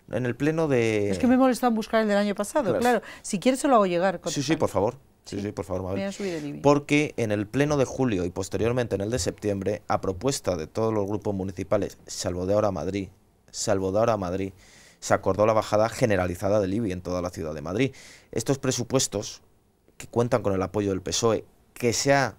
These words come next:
Speaker 1: desmarcado del acuerdo que tenía tanto con Ciudadanos como con el Partido Popular, sin decirnos nada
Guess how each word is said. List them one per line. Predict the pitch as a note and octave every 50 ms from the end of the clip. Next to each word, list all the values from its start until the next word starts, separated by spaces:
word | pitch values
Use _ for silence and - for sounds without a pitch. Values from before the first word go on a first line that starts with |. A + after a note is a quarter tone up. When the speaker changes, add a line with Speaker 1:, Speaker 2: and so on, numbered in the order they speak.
| _ _
Speaker 1:
desmarcado | F#2+ F2+ A2+ G2+ G2 G#2 G2+ G2+ G2+ - B2+ B2+ B2 G#2+ - - - -
del | F#2 G2+ G2
acuerdo | G2 F#2+ - A#2+ A#2 A2+ G#2
que | - G2
tenía | - G2 G#2 A2 G#2+ -
tanto | G2 F#2 - -
con | - G2 F#2
Ciudadanos | - F#2+ E2+ F2+ G2 G#2 A2+ -
como | - G2 G2 F2+
con | - F#2+
el | F#2
Partido | - F2+ - A2 G#2+
Popular, | G#2+ G2 G#2 A2 G#2 - - - - _
sin | - - G#2 G2
decirnos | F#2+ F#2+ - - A#2 A2+ G#2+ G2 F#2+
nada | G2 G#2+ G#2+ G2 F2+ F2+ G2